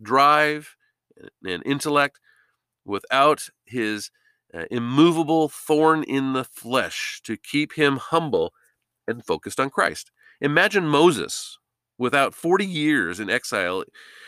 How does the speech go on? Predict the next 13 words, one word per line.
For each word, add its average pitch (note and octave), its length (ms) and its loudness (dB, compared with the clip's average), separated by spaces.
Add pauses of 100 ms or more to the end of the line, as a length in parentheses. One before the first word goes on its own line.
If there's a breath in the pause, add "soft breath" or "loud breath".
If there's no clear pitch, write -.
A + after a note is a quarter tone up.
(160 loud breath)
in B2+ 180 -2
Midian A2+ 400 2 (100)
after C3 480 0
murdering C3+ 580 2
an C3 140 -2
Egyptian. C#3 460 -6 (640)
Suffering D3 760 0 (100)
and F#2 300 -6
failure D3+ 520 2
have A2 180 -2 (140)
always F#3+ 500 2
been C3+ 300 0
God's A2+ 440 -2